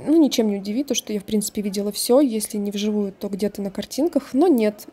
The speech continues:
этому продавцу это удалось. В общем, вот, видите, <laughs> вот этот горшочек посередине? Это, оказывается, какое-то, э, полухищное растение. Я вообще о таком не знала. И вот эта вот ёлочка тоже.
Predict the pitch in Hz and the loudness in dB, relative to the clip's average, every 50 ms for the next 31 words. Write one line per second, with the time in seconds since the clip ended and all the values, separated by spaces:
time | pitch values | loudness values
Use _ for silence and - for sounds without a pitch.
0 | - 254 - 240 220 208 - 214 190 208 - - - 208 196 - - 196 190 202 | -10 -8 -6 -4 -4 -4 -4 -6 -6 -6 -8 -8 -8 -8 -8 -8 -8 -6 -4 0
1 | 202 262 339 - - - - - - 214 202 202 202 - - - - - - - | 2 2 2 0 -2 -8 -6 -6 -6 -6 -6 -6 -8 -10 -14 -20 -20 -20 -20 -20
2 | - - - - - - _ - 226 262 370 349 - - 233 220 214 196 - - | -20 -20 -20 -20 -20 -20 _ -4 -2 -2 -2 0 0 2 2 4 4 4 4 4
3 | 240 285 285 - - - - - - 277 - - - - - 220 226 226 214 214 | 4 4 4 2 0 -2 -4 -4 -4 -4 -6 -10 -4 -2 0 2 2 2 2 0
4 | 208 - 202 196 202 202 - 208 208 - - - - - - 208 190 202 202 185 | 0 0 -2 -2 -2 -2 -2 -4 -6 -6 -8 -10 -10 -6 -6 -4 -2 -2 -2 -2
5 | 175 - - - - - - - - - - - - - - - 233 233 - 143 | -2 -4 -8 -18 -18 -18 -18 -18 -18 -18 -20 -20 -20 -8 -2 -2 0 2 2 2
6 | - 214 - 214 220 254 285 277 285 247 220 196 196 - - 214 - - 202 - | 2 2 2 2 4 4 4 4 4 4 4 2 0 -2 -6 -8 -6 -10 -8 -4
7 | - 214 233 254 254 - 233 214 208 202 - - _ _ _ _ _ _ _ - | -2 0 0 0 0 2 2 2 2 2 -2 -6 _ _ _ _ _ _ _ -16
8 | - - 220 214 208 208 202 202 202 196 - 220 226 226 214 - - - - - | -8 -4 -2 0 0 0 0 -2 -2 -2 0 2 2 2 0 -2 -2 -2 0 0
9 | 202 202 202 - - 196 196 - - 208 - - - 202 202 202 - - 196 - | 0 0 0 -2 -4 -6 -8 -8 -10 -12 -10 -4 0 2 2 2 2 0 -2 -4
10 | 202 - 202 196 202 196 190 196 196 202 - - 214 214 220 214 208 202 - 208 | -4 -8 -8 -8 -8 -8 -8 -8 -8 -8 -4 -2 0 0 0 0 -2 -2 -4 -4
11 | 208 196 202 202 - 208 196 190 196 - - - - - - 196 190 190 202 262 | -6 -6 -8 -6 -2 0 0 0 -2 -6 -10 -12 -10 -4 -2 -2 -2 -2 -6 -8